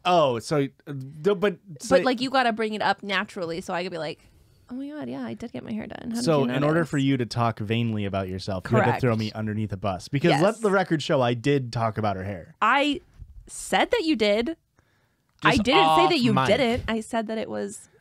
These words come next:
Speaker 1: Off mic, so it doesn't count to you.
Speaker 2: correct.
Speaker 1: Okay.
Speaker 3: Hey, Josh, have you noticed anything different about my wife?
Speaker 1: Uh,
Speaker 2: About your who?
Speaker 1: you guys fucking in your parents' garage again?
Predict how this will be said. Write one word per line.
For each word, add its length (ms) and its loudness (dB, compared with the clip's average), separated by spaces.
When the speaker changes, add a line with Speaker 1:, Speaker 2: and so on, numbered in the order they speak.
Speaker 1:
Off 240 0
mic, 200 0
so 120 -4
it 80 -2
doesn't 200 -8
count 260 -10
to 60 -8
you. 300 -10
Speaker 2:
correct. 540 -2
Speaker 1:
Okay. 260 2
Speaker 3:
Hey, 140 -6
Josh, 340 2
have 100 2
you 80 2
noticed 220 2
anything 300 2
different 280 2
about 160 4
my 140 4
wife? 460 2
Speaker 1:
Uh, 80 -10
Speaker 2:
About 500 2
your 100 -2
who? 180 -6
Speaker 1:
you 180 -2
guys 140 0
fucking 300 -2
in 60 -2
your 120 -2
parents' 320 -4
garage 380 0
again? 320 -4